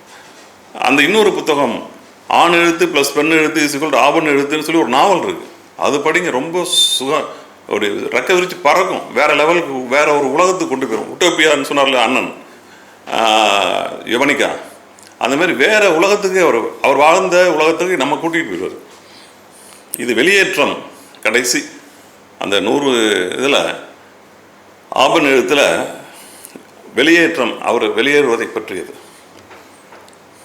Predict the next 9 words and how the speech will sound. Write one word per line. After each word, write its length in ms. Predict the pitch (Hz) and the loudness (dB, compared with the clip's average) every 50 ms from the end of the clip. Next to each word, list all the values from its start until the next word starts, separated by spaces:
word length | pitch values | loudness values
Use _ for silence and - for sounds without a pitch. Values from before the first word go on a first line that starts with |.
| - - - - - - - - - - - - - - - - - - - - - - - - - - - - - - - | -20 -20 -20 -20 -20 -20 -20 -20 -20 -20 -20 -20 -20 -20 -20 -20 -20 -20 -20 -20 -20 -20 -20 -20 -20 -20 -20 -20 -12 -4 0
தரையில் 540 | 107 120 139 165 180 185 185 190 196 180 | 2 4 4 4 4 4 4 2 2 2
நகர்ந்த 720 | 135 120 120 - 151 147 151 151 147 143 123 123 131 - - - | 2 2 2 4 2 2 2 4 4 4 4 4 2 0 -2 -2
எனது 320 | - 104 120 123 120 120 | -2 0 0 0 0 0
நிழலை 600 | 110 113 123 139 147 147 143 139 107 92 - - - - - - - - - - - | 0 2 2 2 4 4 2 2 0 -2 -6 -8 -14 -20 -20 -20 -20 -20 -20 -12 -4
கொத்தி 460 | - - 147 143 - - 196 190 170 | 0 0 0 0 -2 -4 -6 -6 -4
தூக்கி 340 | - - 156 160 160 143 139 | -4 -4 -4 -4 -2 -4 -6
கொண்டு 640 | 123 - - 120 120 113 110 113 135 151 160 - - - - - - | -4 -2 -2 -2 -2 0 0 0 -2 -2 -4 -8 -14 -18 -20 -14 -6
காகம் 380 | - 120 123 123 123 127 127 - | -2 0 2 2 2 0 0 2
பறந்தது. 420 | 104 101 101 101 90 92 87 90 | 2 2 0 0 -2 -4 -6 -8